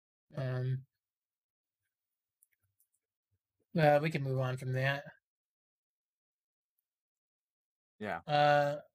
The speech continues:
Speaker 2: The next thing
Speaker 1: but
Speaker 2: is the, uh, uh,
Speaker 1: Black
Speaker 2: War,
Speaker 1: Panther.
Speaker 2: War for Wakanda, uh, expansion coming to, uh, Avengers, where we're getting T'Challa. Previously, we've had,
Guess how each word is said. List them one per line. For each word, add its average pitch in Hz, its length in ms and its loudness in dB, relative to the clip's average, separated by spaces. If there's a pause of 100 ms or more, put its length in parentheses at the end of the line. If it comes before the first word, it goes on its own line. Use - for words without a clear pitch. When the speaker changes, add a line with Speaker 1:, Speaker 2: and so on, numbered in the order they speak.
(500)
Speaker 2:
The 123 80 -8
next 147 220 -2
thing 151 220 -2
Speaker 1:
but 139 140 -2
Speaker 2:
is 117 80 -10
the, 127 580 -2 (460)
uh, - 40 -12
uh, 127 440 -2 (380)
Speaker 1:
Black 147 280 -2 (180)
Speaker 2:
War, 139 300 0
Speaker 1:
Panther. - 160 -20 (140)
Speaker 2:
War 143 260 2
for 156 160 -2
Wakanda, 131 840 -2 (480)
uh, 107 380 -4
expansion 120 600 -4
coming 113 300 -6
to, 107 260 -6
uh, 98 260 -6
Avengers, 101 560 -6 (640)
where 113 120 4
we're 113 140 2
getting 117 340 0
T'Challa. 123 580 2
Previously, 147 520 -2
we've 127 200 -4
had, 120 520 0